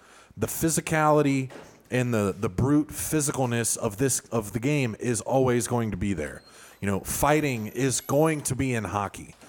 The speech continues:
You've got to find people who can go out there and, you know, fight and, and score, you know? We need guys who, if, if Jack Roslovic's getting shoved around or if Cam Atkinson's getting shoved around,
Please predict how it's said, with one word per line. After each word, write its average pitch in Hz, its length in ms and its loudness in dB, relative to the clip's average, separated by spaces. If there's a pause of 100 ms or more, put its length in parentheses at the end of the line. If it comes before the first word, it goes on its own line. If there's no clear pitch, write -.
(280)
You've 113 220 -2
got 139 240 0
to 151 80 -2
find 135 420 0
people 127 400 -2
who 117 140 0
can 104 240 -4
go 113 160 4
out 127 220 2
there 110 360 2 (340)
and, 104 380 0 (560)
you 127 100 -2
know, 110 260 -2
fight - 480 0 (280)
and, 113 400 -2 (380)
and 180 240 0
score, 95 460 -4 (220)
you 110 100 -4
know? 123 220 0 (420)
We 147 160 0
need 190 200 -4
guys 147 420 2
who, 139 340 -2
if, 120 300 -4 (100)
if 113 320 -4 (580)
Jack 160 220 0
Roslovic's 156 540 2
getting 151 200 -2
shoved 151 300 0
around 151 400 0 (340)
or 120 160 4
if 110 120 0
Cam 143 240 -2
Atkinson's 143 460 -2
getting 135 180 -2
shoved 143 320 -2
around, 143 320 0